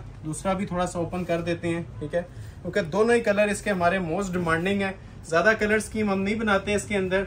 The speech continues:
ठीक है, Customers भी कंफ्यूज होते हैं और माल भी इसका पूरा नहीं कर पाते। जो most running color होते हैं, जो दस सूटों के बाद भी customer ने पसंद करना होता है, वो हम first पे दिखा देते हैं। ये देखें,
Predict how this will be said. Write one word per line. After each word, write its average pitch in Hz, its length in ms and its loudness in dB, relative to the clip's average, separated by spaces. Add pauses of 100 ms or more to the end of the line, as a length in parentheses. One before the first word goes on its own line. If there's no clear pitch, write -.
(120)
ठीक 180 160 -8
है, 196 180 -2 (100)
Customers 196 400 -4
भी 208 120 -6
कंफ्यूज 208 460 -2
होते 202 260 2
हैं - 580 -4
और 175 440 2 (340)
माल 185 280 6
भी 208 80 -2
इसका 202 220 0
पूरा 190 260 2
नहीं 185 180 0
कर 147 180 2
पाते। 117 400 -4
जो 135 120 -6
most 202 520 -2
running 208 300 2
color 208 240 0
होते 196 220 0
हैं, 202 140 -2
जो 190 120 0
दस 175 300 2
सूटों 190 260 -2
के 202 80 0
बाद 175 240 2
भी 208 120 -4
customer 190 400 -2
ने 196 100 -2
पसंद 185 360 -4
करना 185 200 -2
होता 190 200 -2
है, 190 60 0
वो 185 80 0
हम 180 140 -4
first 175 240 -6
पे 165 140 -6
दिखा 113 300 -4
देते 117 240 -6
हैं। 120 100 -6
ये 120 100 -4
देखें, 110 260 -8